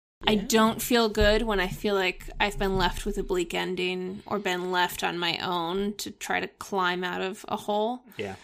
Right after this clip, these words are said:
Speaker 1: So Ready or Not, Get Out, Knives Out is more thriller than horror, but
Speaker 2: Yeah,
Speaker 1: I would
Speaker 2: definitely.
Speaker 1: say that it is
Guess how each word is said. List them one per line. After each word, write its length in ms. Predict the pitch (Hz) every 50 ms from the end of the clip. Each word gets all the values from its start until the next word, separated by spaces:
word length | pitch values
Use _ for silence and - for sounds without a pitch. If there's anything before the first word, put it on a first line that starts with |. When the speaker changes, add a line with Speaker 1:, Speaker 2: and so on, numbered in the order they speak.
| - -
Speaker 1:
So 200 | - - 214 208
Ready 300 | 214 214 220 240 247 240
or 80 | 240
Not, 760 | 233 214 214 208 208 208 208 208 - - - - - - - - _ -
Get 220 | 226 214 214 208
Out, 640 | 208 202 190 190 190 190 190 190 190 190 196 - - - _ _ _ _ _ _ _ _ _ _ _ -
Knives 640 | 269 247 247 254 247 247 269 277 285 285 285 277
Out 420 | 285 269 277 269 277 269 269 - -
is 340 | - 220 214 208 208 - 220
more 300 | 208 208 202 202 202 196
thriller 580 | 196 - - 214 214 208 214 240 262 277 294
than 180 | 285 285 285 277
horror, 420 | - - 294 285 294 302 320 330
but 240 | 320 - 240 214 -
Speaker 2:
Yeah, 60 | - -
Speaker 1:
I 140 | 247 240
would 160 | 240 269 277 -
Speaker 2:
definitely. 100 | - - 294 269 262
Speaker 1:
say 20 | 233
that 220 | 247 240 220 196
it 140 | 202 196 185
is 460 | 190 185 185 180 190 - - - -